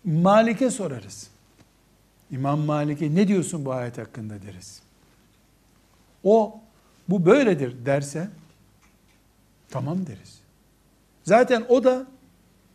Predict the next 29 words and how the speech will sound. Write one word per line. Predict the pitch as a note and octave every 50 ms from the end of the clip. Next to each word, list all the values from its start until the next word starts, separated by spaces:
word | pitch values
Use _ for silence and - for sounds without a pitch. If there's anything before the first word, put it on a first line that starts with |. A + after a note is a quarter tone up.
| _ _ _ -
bakacak | E3+ D#3 G#3 F#3 G#3+ A#3 A3+ A#3 -
peygamber | G3+ G3 F#3+ G3 G3 G3 G3 G3 G3+ F#3+ F#3+
ne | G3 F#3 D#3+
diyor? | F3 G3 A3+ B3 C4+ - - _
Bir | F#3
şey | D3 E3+ G#3 G3 F3+
bulamayacak | G3 G3 G3 F3+ D3+ B2 G#2+ A#2 A#2 A#2+
aleyhisselam. | B2+ B2+ B2 A#2 - - A#2 A2 G#2+ F#2+ F#2 - - _ _ _ _ _ _ _
Bakacak | E3 F3+ F3 G#3+ G3+ F#3 A#3 A3+ -
sahabe | - - G#3+ F#3+ G3 G3+ G3+ F#3 G#3+ G#3+ G3+
ne | G3+ G3 E3
diyor? | F#3 E3+ D#3+ D3+
Bir | C#3+
şey | - F3+ F3 E3+
bulamayacak. | F3+ F#3+ G#3 G#3 G#3 G#3+ G3+ G#3 A3+ A3 - - - _ _ _ _ _ _ _ _ _ _ _ _ _ -
Bakacak | A3 A3 A3 B3 G3+ A#3 C4 B3+ B3+ - - - _ _ _
İbni | G#3 G3 G3 A#3+ A#3 A#3
Ömer | A#3 A3+ G#3+ A3 A3 G3+ G3+ G3
ne | G3 F3 C#3
diyor? | B2+ G#2+ F#2 E2+ - - _ _ _ _ _ _ _ _ _ _ _ _ _ _ -
Bir | -
şey | - D#3+ E3 F3
bulamayacak. | F3+ F#3+ G3+ G#3 G#3 G#3+ G#3 F#3 A#3+ A#3+ A#3 - - _ _ _ _ _ _ _ - _ _ _ _ _ _ _ _ _ _ _ _ _ _
İbni | A#3+ A#3 G#3+ A3+ G#3 F#3+
Ömer'in | F3+ E3+ D#3+ E3 F#3 A#3 A#3+ G#3
talebesinin | - G3+ G3 G3 F#3+ E3+ F3+ D#3+ - - F#3+ G#3 A3 G3
talebesi | F#3 F3+ F3 F3 D#3+ D#3 C#3+ - - B2+
zaten | B2 A2 G2+ G2+ - - D3
o. | C#3+